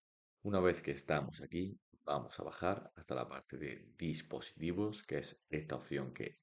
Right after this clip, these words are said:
estáis viendo. Y aquí aparecen todos los dispositivos en los que tenemos la cuenta de Discord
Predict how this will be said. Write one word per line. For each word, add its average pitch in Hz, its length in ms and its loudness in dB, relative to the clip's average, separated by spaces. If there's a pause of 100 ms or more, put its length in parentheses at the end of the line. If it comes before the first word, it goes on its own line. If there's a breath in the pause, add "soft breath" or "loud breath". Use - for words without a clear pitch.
estáis - 500 -8
viendo. 87 500 0 (480 soft breath)
Y 101 100 6
aquí 104 160 8
aparecen 90 500 4
todos 87 260 6
los 85 260 6
dispositivos 78 760 2
en 78 60 6
los 80 140 2
que - 80 0
tenemos 76 460 2
la 67 140 -2
cuenta 78 340 0
de 65 100 0
Discord 80 520 0